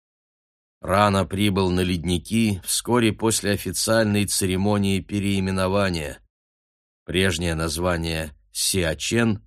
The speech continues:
или край диких роз, было не настолько патриотичным,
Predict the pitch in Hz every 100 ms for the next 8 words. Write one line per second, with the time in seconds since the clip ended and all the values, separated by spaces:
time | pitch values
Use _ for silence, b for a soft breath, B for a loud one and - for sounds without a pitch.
0 | _ _ _ 82 82 - 92 95 82 71
1 | 90 - 76 73 107 104 - - _ _
2 | _ _ _ _ - 120 127 113 - 117
3 | 123 120 - 143 135 - 104 107 - 113
4 | 113 104 80 - 80 76